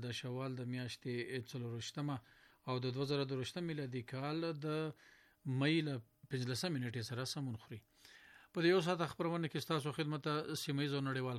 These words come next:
خبرونه وړاندې کوو، بیا هم یوه سیاسي تبصره لرو. چې د ترکیې د ولسمشرۍ د انتخاباتو د دوهمې مرحلې ته د غځېدا په باب ده.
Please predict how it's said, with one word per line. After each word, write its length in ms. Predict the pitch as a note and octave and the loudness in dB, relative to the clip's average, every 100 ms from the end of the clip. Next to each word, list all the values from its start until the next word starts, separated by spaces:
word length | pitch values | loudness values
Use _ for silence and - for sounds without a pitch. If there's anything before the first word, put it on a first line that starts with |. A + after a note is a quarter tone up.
| - | -2
خبرونه 340 | A#2+ B2+ D#3+ | -2 2 4
وړاندې 320 | E3+ F3 F3 E3+ | 4 4 4 2
کوو، 240 | F3 F3 D#3+ | 4 4 4
بیا 100 | D#3+ C#3+ | 2 2
هم 80 | D#3 | 0
یوه 140 | D3 C#3 - | 0 0 0
سیاسي 300 | C#3 B2+ C#3 | -2 -2 -2
تبصره 320 | C3+ - C#3+ D#3+ E3 | -4 0 2 4 4
لرو. 180 | D#3+ - - - - - - | 4 0 -6 -20 -20 -20 -4
چې 120 | - C#3 | 6 8
د 80 | C3 | 8
ترکیې 380 | C3 C#3 A#2+ D#3+ | 6 2 2 2
د 80 | D#3+ | 4
ولسمشرۍ 720 | D3 C#3 B2 C3+ B2+ - D3+ | 4 2 0 0 0 2 2
د 100 | C#3+ | 2
انتخاباتو 920 | C#3 C3 B2+ - C3 B2+ D3 D#3+ F3 F3 | 2 2 0 0 0 2 2 2 2 2
د 100 | D#3 | 2
دوهمې 520 | B2+ B2+ A#2 D#3+ F#3+ | 0 0 2 2 2
مرحلې 640 | E3 C3+ A2 G2 B2 C#3 F3+ - | 2 0 0 -2 0 2 2 2
ته 120 | C3+ D#3 | 0 2
د 100 | C#3+ A#2+ | 0 0
غځېدا 440 | A#2+ A#2 D#3 C#3 | 0 2 2 0
په 140 | A2 A2 | -2 -6
باب 220 | A2+ A2 | -6 -8
ده. 120 | A2+ | -12